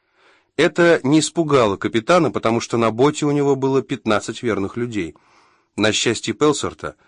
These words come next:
по пути им встретился возвращавшийся с большого острова плот с десятью солдатами. Несмотря на протесты Якобса, Пелсерт приказал солдатам перейти в бот.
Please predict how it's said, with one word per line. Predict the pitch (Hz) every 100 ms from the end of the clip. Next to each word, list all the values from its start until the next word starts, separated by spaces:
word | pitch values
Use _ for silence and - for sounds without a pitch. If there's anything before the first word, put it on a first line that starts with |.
| _ _
по | 98
пути | 117 - 139
им | 127
встретился | - 135 120 117 - 120
возвращавшийся | 104 107 110 117 - 135 120 117 - 104
с |
большого | 98 110 - 120 117
острова | 120 - 113 110
плот | 113 131 117
с | 87
десятью | 87 - - 104
солдатами. | 101 98 101 101 85 90 82 _ _ - -
Несмотря | 107 95 113 113 113
на | 117
протесты | 113 - 117 -
Якобса, | 107 113 101 - 107 98 _ _ -
Пелсерт | 123 117 117 104 _
приказал | 110 110 104 113
солдатам | - 101 107 104 98
перейти | 95 101 95 113
в | 98
бот. | 92 92 -